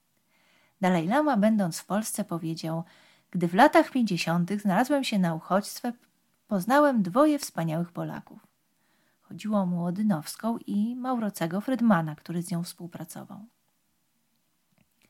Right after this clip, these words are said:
„Ta kobieta była dla mnie jak przybrana matka.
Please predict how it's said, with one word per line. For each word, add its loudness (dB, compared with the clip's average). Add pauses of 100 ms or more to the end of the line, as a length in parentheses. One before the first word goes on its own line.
(300)
„Ta 8
kobieta 0 (480)
była 4
dla 2
mnie 0
jak -2
przybrana 0
matka. -2